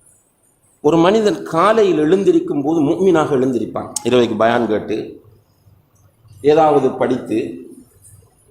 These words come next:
ஃபேமிலியோடு உட்கார்ந்து மார்க்கத்தை பற்றி டிஸ்கஸ் பண்ணிட்டு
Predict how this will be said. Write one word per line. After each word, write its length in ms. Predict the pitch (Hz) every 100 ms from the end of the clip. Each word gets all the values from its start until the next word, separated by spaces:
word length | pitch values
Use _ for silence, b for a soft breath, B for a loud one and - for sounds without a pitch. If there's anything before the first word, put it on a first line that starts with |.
| -
ஃபேமிலியோடு 480 | 170 185 170 165 143
உட்கார்ந்து 420 | - 156 147 143
மார்க்கத்தை 440 | 131 151 131 151 147
பற்றி 220 | 135 123
டிஸ்கஸ் 440 | 110 127 - 147 -
பண்ணிட்டு 440 | 135 120 107 156